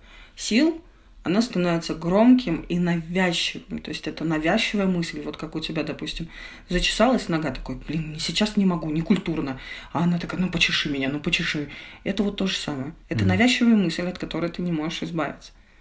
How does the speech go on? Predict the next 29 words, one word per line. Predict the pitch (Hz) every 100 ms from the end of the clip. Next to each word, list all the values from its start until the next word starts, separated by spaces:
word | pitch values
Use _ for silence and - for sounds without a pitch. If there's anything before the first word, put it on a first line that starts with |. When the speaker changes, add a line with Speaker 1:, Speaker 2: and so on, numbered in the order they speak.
| _ _ - - _
Speaker 2:
Мгм. | 107 92 95
Speaker 1:
И |
я | 185 185
живу | 233 254 240
с |
кажд-, | - 190 190 -
каждый | - 185 180 175
день. | 165 165 160
Ты | -
знаешь, | 165 156 180
сколько | - - 185 190 208
я | 196
улыбаюсь, | 185 180 170 156 156 185
сколько | - - 156 156
я | 160
да-, | 160 160 156
стараюсь | - 156 160 156 160
делать | 160 156 156
добра, | 156 165 196 302 - - -
Speaker 2:
Мгм. | 104 104 117 -
Speaker 1:
а, | - 170 170 160
я | 156 165
все | 165 - 165
равно | 165 175 220
параллельно | 180 151 160 165 156
слышу | - 151 156
эту | - 151
мысль. | 165 - - - - _ - - _ _ _
Speaker 2:
Пиздец. | - 98 - 95 -